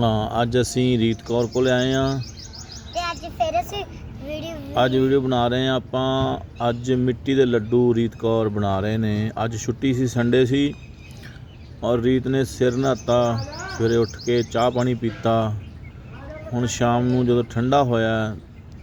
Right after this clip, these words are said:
Speaker 1: ਤੇ ਇਹ ਘਰ ਦੀ ਮਿੱਟੀ ਹੈ ਜੀ, ਦੇਸੀ ਮਿੱਟੀ ਆਪਣੀ, ਜਿਹੜੀ ਪੌਦਿਆਂ ਨੂੰ ਪਾਈ ਦੀ ਆ। ਦੇਖੋ, ਆਹ ਬੂਟੇ ਹੈਗੇ ਆ, ਫੁੱਲ ਖਿੜੇ ਹੋਏ ਆ, ਇਸ ਕਰਕੇ ਵੀ ਇਹ ਬਹੁਤ ਸੋਹਣੇ ਲੱਡੂ ਬਣਾਉਂਦੀ ਹੈ ਮਿੱਟੀ ਦੇ।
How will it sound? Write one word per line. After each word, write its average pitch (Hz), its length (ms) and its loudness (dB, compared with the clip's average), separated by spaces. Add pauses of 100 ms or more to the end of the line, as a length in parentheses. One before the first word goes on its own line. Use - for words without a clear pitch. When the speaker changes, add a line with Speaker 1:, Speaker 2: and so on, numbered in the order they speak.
Speaker 1:
ਤੇ 107 580 2 (1000)
ਇਹ 135 120 6
ਘਰ 135 240 4
ਦੀ 117 180 0
ਮਿੱਟੀ 151 340 -2
ਹੈ 131 60 6
ਜੀ, 117 120 0
ਦੇਸੀ 113 400 0
ਮਿੱਟੀ 117 320 -2
ਆਪਣੀ, 98 380 -2 (240)
ਜਿਹੜੀ 113 160 0
ਪੌਦਿਆਂ 113 480 0
ਨੂੰ 113 100 0
ਪਾਈ 104 220 0
ਦੀ 104 80 2
ਆ। 110 120 4
ਦੇਖੋ, 107 300 0
ਆਹ 110 100 0
ਬੂਟੇ 101 360 0
ਹੈਗੇ 104 300 0
ਆ, 123 80 -2 (320)
ਫੁੱਲ 107 280 2
ਖਿੜੇ 113 240 2
ਹੋਏ 107 220 0
ਆ, 113 60 -4 (1700)
ਇਸ 113 200 0
ਕਰਕੇ 123 640 2
ਵੀ 123 640 0 (560)
ਇਹ 131 220 2
ਬਹੁਤ 123 300 0
ਸੋਹਣੇ 131 400 0
ਲੱਡੂ 117 380 0
ਬਣਾਉਂਦੀ 110 360 -2
ਹੈ 107 60 -2
ਮਿੱਟੀ 107 400 -4
ਦੇ। 90 140 -4